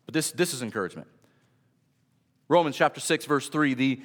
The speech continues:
the, the parallel of baptism. "Do you not know that all of us who have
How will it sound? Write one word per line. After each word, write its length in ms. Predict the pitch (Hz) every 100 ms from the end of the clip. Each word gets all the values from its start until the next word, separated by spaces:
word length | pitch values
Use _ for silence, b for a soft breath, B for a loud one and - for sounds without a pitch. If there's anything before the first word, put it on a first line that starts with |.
| B
the, 300 | 135 127 165
the 200 | 131 156
parallel 760 | 147 - 202 202 180 165 151 -
of 260 | 147 127 117
baptism. 640 | 143 143 - 135 98 85 - _ _ _ _ _ _ _ _ _ _ _ _ _ _ _ _ _ -
"Do 100 | 170
you 140 | 233
not 220 | 220 185
know 320 | 170 170 185 185
that 100 | 160
all 260 | 180 196
of 60 | 185
us 200 | 190 190
who 120 | 165
have 120 | 139